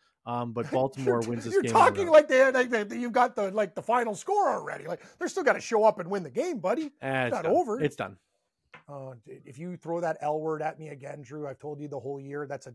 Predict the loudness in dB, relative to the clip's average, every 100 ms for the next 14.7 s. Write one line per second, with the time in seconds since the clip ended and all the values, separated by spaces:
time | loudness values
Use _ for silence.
0 | _ -14 -12 -12 -14 -14 -18 -18 -20 -20
1 | -20 -18 -18 _ -20 -20 _ _ -8 -6
2 | -8 -6 -2 -2 0 -2 -2 4 4 6
3 | 4 2 2 -2 -2 -4 -2 -4 4 4
4 | 6 0 -6 -6 -2 -2 -2 -4 0 2
5 | 0 -4 _ _ -4 -2 0 -2 -2 -8
6 | -8 -6 -4 -4 -4 -4 -6 -6 -10 -6
7 | -6 -4 -4 -4 -6 -6 -4 -6 -4 -6
8 | -6 -6 -12 _ _ _ _ _ _ -6
9 | -6 -6 -10 -10 -12 -10 -10 -12 _ -10
10 | -8 -6 -8 -8 -14 -16 -16 -16 -18 -18
11 | -20 _ _ _ _ -10 -10 -8 -6 -6
12 | -6 _ -14 -14 -12 -14 -14 -8 -10 -10
13 | _ _ 0 4 6 6 4 0 0 0
14 | 0 0 0 -2 -4 -4